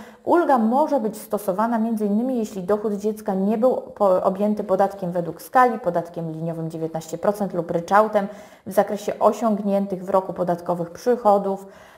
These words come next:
poniesionych kosztów uzyskania przychodów, e, zobowiązania lub uprawnienia do zwiększenia lub pomniejszenia podstawy opodatkowania albo przychodów, zobowiązania lub uprawnienia do wykonywania innych doliczeń lub odliczeń. E, czyli, em, i teraz tak,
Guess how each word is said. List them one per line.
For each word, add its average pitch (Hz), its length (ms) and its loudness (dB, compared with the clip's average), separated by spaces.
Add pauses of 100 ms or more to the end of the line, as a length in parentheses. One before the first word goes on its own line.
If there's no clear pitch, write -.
(340)
poniesionych 175 480 0
kosztów 226 400 0
uzyskania 220 500 0
przychodów, 202 800 -2
e, 180 240 4
zobowiązania 208 600 2
lub 180 140 -2
uprawnienia 180 460 -2
do 180 60 -4
zwiększenia 175 460 -2
lub 165 140 -2
pomniejszenia 165 560 -2
podstawy 165 420 -2
opodatkowania 180 720 2
albo 320 260 6
przychodów, 220 480 -2
zobowiązania 185 720 2
lub 175 240 0
uprawnienia 190 560 0
do 180 80 -2
wykonywania 175 540 -4
innych 190 420 -2 (100)
doliczeń 180 440 0
lub 170 180 -4
odliczeń. 170 520 0 (480)
E, 185 280 6
czyli, 226 540 -2
em, 196 720 2
i 220 100 -4
teraz 226 260 2
tak, - 320 2